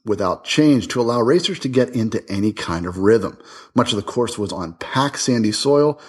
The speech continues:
but there was also some plenty of packed dirt for those who were a little bit more wary on that sandy surface. In the men's race, with little elevation and plenty of teams with several fast riders among them, tactics were certainly going to play a part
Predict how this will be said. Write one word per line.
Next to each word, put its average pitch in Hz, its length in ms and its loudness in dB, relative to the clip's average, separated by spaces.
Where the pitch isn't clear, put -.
but 139 120 -6
there 156 100 2
was 143 100 2
also 185 360 2
some 147 180 -4
plenty 139 440 -2
of 104 460 -6
packed 110 440 -4
dirt 113 320 2
for 110 160 0
those 95 380 -2
who 101 240 -8
were 98 160 -2
a 92 60 -4
little 92 220 -4
bit 87 160 -10
more 87 260 -8
wary 87 420 -2
on 78 140 -8
that 82 180 -8
sandy 76 300 -6
surface. - 560 -2
In 127 100 4
the 127 60 4
men's 135 280 4
race, 95 240 0
with 110 140 -8
little 180 300 2
elevation 101 520 0
and 95 220 -10
plenty 175 540 -2
of 135 180 -4
teams 110 640 0
with 104 120 -6
several 185 540 0
fast 107 380 -2
riders 90 320 0
among 82 280 -4
them, 123 220 -6
tactics - 800 -4
were 110 140 0
certainly 165 440 -2
going 131 200 -2
to - 60 -8
play 82 220 -2
a - 60 -2
part - 360 0